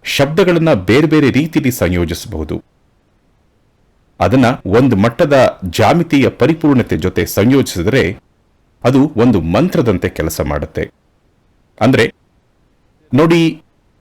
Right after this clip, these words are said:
ಈಗ ನಾವೊಂದು ಶಬ್ದ ಉಚ್ಚರಿಸಿದ್ರೆ ಅದು ಗಾಳಿ ಮೂಲಕ ಸಾಗತ್ತೆ, ಅದು ನೀರಿನ ಮೂಲಕನೂ ಸಾಗತ್ತೆ. ಅಂದ್ರೆ ಅದು ನಿಮ್ಮ ಅಂಗಾಂಶದ ಒಳಗೂ ಪ್ರವೇಶಿಸಬಹುದು. ಅಂದ್ರೆ ಸರಿಯಾದ ರೀತಿಯ ಶಬ್ದವನ್ನ ಉಂಟು ಮಾಡಿದ್ರೆ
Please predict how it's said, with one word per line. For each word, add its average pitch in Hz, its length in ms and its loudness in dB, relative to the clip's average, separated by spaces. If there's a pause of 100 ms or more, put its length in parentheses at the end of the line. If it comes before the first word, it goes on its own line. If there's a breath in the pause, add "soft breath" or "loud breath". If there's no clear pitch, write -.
(320)
ಈಗ 151 180 2
ನಾವೊಂದು 107 640 4
ಶಬ್ದ 135 320 -2
ಉಚ್ಚರಿಸಿದ್ರೆ 104 720 -2 (920)
ಅದು 113 200 2 (300)
ಗಾಳಿ 131 280 2
ಮೂಲಕ 95 340 0
ಸಾಗತ್ತೆ, 78 500 -4 (240)
ಅದು 110 180 2 (160)
ನೀರಿನ 147 500 2
ಮೂಲಕನೂ 143 440 2
ಸಾಗತ್ತೆ. - 600 -4
ಅಂದ್ರೆ 117 220 2 (180)
ಅದು 143 340 2 (100)
ನಿಮ್ಮ 110 260 4
ಅಂಗಾಂಶದ 117 760 0
ಒಳಗೂ 131 360 0
ಪ್ರವೇಶಿಸಬಹುದು. 95 800 -4 (480)
ಅಂದ್ರೆ 139 360 0
ಸರಿಯಾದ 175 520 0
ರೀತಿಯ 135 340 0
ಶಬ್ದವನ್ನ 107 560 0
ಉಂಟು 135 320 -2
ಮಾಡಿದ್ರೆ 90 380 0